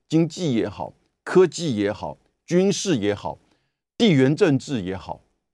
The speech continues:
哦，盟邦的这个外交也好，其实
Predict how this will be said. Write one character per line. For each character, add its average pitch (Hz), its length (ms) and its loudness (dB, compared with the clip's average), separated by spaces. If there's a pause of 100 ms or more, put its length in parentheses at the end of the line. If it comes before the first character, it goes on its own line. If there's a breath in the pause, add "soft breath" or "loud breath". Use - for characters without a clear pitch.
(200)
哦， 80 260 -12 (380)
盟 139 280 2
邦 165 220 6
的 123 120 0
这 120 80 -6
个 123 80 -4
外 127 200 2
交 123 240 -2
也 95 120 -4
好， 78 260 -14 (1500)
其 147 180 2
实 131 220 0